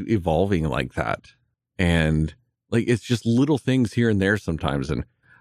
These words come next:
a lot of this stuff no one even notices. Like, I don't even think anybody's even noticed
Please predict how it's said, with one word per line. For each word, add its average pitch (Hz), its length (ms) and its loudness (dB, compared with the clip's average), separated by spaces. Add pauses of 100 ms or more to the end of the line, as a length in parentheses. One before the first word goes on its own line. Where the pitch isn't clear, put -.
(160)
a 131 60 2
lot 147 180 2
of 139 80 0
this 135 140 2
stuff 127 320 -2
no 123 340 2
one 120 260 4
even 107 320 2
notices. 90 540 0
Like, 80 300 -4
I 135 80 0
don't 147 200 2
even 117 140 4
think 117 260 -2
anybody's 104 440 0
even 92 240 2
noticed 90 640 -2